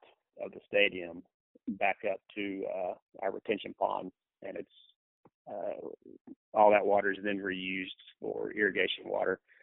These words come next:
But to get back to the, to, to the way the field's built, uh, the, they're built on twelve,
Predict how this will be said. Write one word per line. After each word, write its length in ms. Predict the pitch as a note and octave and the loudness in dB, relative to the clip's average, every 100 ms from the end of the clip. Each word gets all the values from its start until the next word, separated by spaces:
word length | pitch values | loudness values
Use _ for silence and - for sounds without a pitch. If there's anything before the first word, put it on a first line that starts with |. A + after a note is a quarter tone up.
| - _ _ _ _ | -20 _ _ _ _
But 360 | - C3+ A#2+ G#2 | 4 6 6 4
to 60 | B2 | 2
get 160 | C3 | 6
back 200 | B2 A#2 - | 8 8 6
to 80 | |
the, 200 | G#2 G#2 - | -4 -4 -2
to, 280 | G#2+ G#2+ G2+ A2 A2+ - | -4 -2 -6 -12 -16 -10
to 80 | |
the 560 | A2 - - A2 _ D#3+ | -8 -10 -12 -20 _ 2
way 160 | C#3 A2+ | 8 8
the 60 | - | 8
field's 240 | C3+ B2+ - - | 6 6 4 0
built, 300 | G#2 F#2+ - G2 | 4 4 0 0
uh, 220 | G2 F#2+ F#2+ A2 | 0 0 -2 -8
the, 200 | G2+ G#2 | -6 -4
they're 120 | A2+ | 0
built 260 | A#2 C3+ A#2 | 2 4 4
on 100 | G#2 | 2
twelve, 240 | A#2 | 2